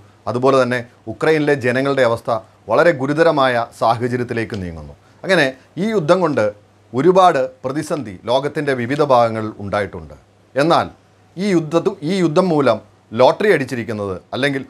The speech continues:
വലിയ ലാഭം ഉണ്ടായിരിക്കുന്നത് തുർക്കിക്കാണ്. കാരണം തുർക്കി റഷ്യയുടെയും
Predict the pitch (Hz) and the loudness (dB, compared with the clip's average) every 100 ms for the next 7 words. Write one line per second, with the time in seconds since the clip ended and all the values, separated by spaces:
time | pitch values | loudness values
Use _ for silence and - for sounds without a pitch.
0 | _ - 156 190 165 139 160 175 196 147 | _ 0 2 4 4 4 4 4 0 2
1 | 139 135 123 120 110 101 95 _ _ 143 | 2 2 -4 -8 -8 -8 -10 _ _ -10
2 | 139 185 180 95 73 - _ _ _ _ | -6 -4 -4 -6 -8 -18 _ _ _ _
3 | _ _ _ 127 139 156 113 90 _ _ | _ _ _ 2 2 2 -2 -8 _ _
4 | _ _ _ _ _ 165 170 - 220 131 | _ _ _ _ _ -2 -2 -2 -2 -2
5 | - _ _ _ _ _ _ _ _ _ | -4 _ _ _ _ _ _ _ _ _
6 | _ _ - 143 143 - 202 175 156 | _ _ -4 0 0 4 4 4 2